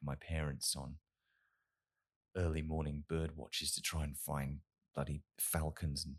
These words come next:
stuff. But, um, I lived by, in the northwest of England, um, and there were lots of, like, marshes and stuff, uh, near where I lived, and there'd be just flocks of seabir-, uh, seabirds and, you know, um,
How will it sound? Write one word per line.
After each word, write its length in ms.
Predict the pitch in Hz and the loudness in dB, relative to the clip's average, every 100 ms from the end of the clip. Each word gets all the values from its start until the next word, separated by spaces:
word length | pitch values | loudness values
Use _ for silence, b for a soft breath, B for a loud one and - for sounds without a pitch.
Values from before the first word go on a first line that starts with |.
| - | -6
stuff. 340 | - 71 - - | -2 -2 -4 0
But, 160 | 82 78 | 2 4
um, 480 | 76 76 76 65 - _ _ _ _ _ | 4 4 0 -2 -8 _ _ _ _ _
I 100 | 87 | 0
lived 260 | 85 90 82 - | 4 2 2 0
by, 880 | 73 73 76 76 73 73 76 76 - _ | 2 2 2 2 2 0 0 -2 -4 _
in 140 | - 78 | -2 0
the 80 | 78 | 2
northwest 600 | 85 80 - 73 - - | 4 2 2 -2 -2 -2
of 80 | 80 | 2
England, 520 | 92 85 71 69 - - _ _ 82 | 4 4 0 -2 -6 -8 _ _ -2
um, 460 | 73 69 73 76 76 _ _ _ _ _ _ _ _ _ - | 0 0 -4 -6 -8 _ _ _ _ _ _ _ _ _ -8
and 80 | |
there 80 | 78 | -4
were 60 | 76 | -4
lots 180 | - - | -4 -4
of, 60 | |
like, 120 | 82 | -4
marshes 640 | 78 76 76 80 - 71 - | -2 -2 0 0 0 0 -2
and 100 | 69 | -2
stuff, 340 | - 85 - - b b b b b _ _ | -2 -2 -6 -10 b b b b b _ _
uh, 120 | 76 67 | -2 2
near 160 | 78 76 | 2 4
where 180 | 73 73 | 4 2
I 100 | 76 | 4
lived, 260 | 85 - | 2 2
and 220 | 78 78 78 _ _ _ _ _ _ | 2 0 -2 _ _ _ _ _ _
there'd 120 | - 78 | -4 0
be 120 | 82 | 2
just 220 | - - | 4 2
flocks 600 | - - 85 90 - - | 2 -2 0 0 0 -2
of 80 | 80 | 2
seabir-, 420 | - 87 85 - - - - | 4 4 2 0 0 0 2
uh, 220 | 69 - | 0 0
seabirds 600 | - 98 85 73 73 71 | 4 4 4 4 2 2
and, 200 | 73 67 - - | 0 0 -4 -4
you 60 | 73 | -2
know, 120 | 78 85 - | -2 -6 -6
um, 380 | - - 67 | -6 -4 -6